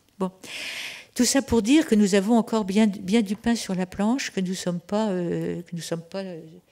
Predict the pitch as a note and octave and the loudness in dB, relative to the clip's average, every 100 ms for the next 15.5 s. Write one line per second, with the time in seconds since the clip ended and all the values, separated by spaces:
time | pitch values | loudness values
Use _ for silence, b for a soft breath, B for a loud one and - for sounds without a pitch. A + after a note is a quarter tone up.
0 | b b - - - - G3 F3+ E3+ E3 | b b -14 -14 -12 -8 -2 0 2 0
1 | E3+ - F3+ - D#3+ E3+ E3 G3+ A3+ - | -4 -6 -6 -6 -4 -4 -2 -2 -4 -10
2 | B B B B B B - G3 - G3+ | B B B B B B 0 0 4 4
3 | G3+ G3 - _ G3+ - G3+ F#3 F3+ G3 | 6 2 -2 _ -2 0 -2 0 2 2
4 | A#3 C4+ C4+ B B B - F#3 F3 A3 | 2 2 -2 B B B -6 -4 4 6
5 | A3+ G#3+ G3 B3 G#3 G#3+ B3 G#3+ - - | 6 4 2 4 6 6 6 2 -6 -6
6 | - G#3 G#3 G3 - F#3+ F3+ F3 B B | -6 -2 -2 -2 -4 -4 -4 -6 B B
7 | B B D#3+ A3 G3 G#3 G3+ F#3+ F#3+ F#3+ | B B -4 -2 0 0 2 2 2 2
8 | G3+ G3+ B B B F3+ - A#3 A3 G#3 | 0 -2 B B B -4 0 2 2 2
9 | F#3 F3+ F3+ F#3 F3+ - - - F3+ A3+ | 0 0 0 0 -4 -10 -6 -6 -2 0
10 | G#3+ - F#3+ F3+ F#3 F#3 - A#3 B3 B3+ | 0 0 0 0 0 -2 -2 0 0 -4
11 | B B B B - A#3 A#3+ A3 C#4 C#4 | B B B B 0 2 0 0 -2 -2
12 | B3 - - C#4+ D#4 D#4 B B B B | -4 -2 0 -2 -2 -6 B B B B
13 | B3 - A#3 A#3 - - B3+ B3 A#3+ - | -20 -2 -2 0 -4 -2 -2 -2 -2 -4
14 | - G3 F#3+ F3+ G#3+ G#3 - A#3 F#3+ F#3 | -2 0 0 0 -2 -2 -2 -2 0 0
15 | F#3 F#3+ G3+ A#3 | -2 -2 -2 -2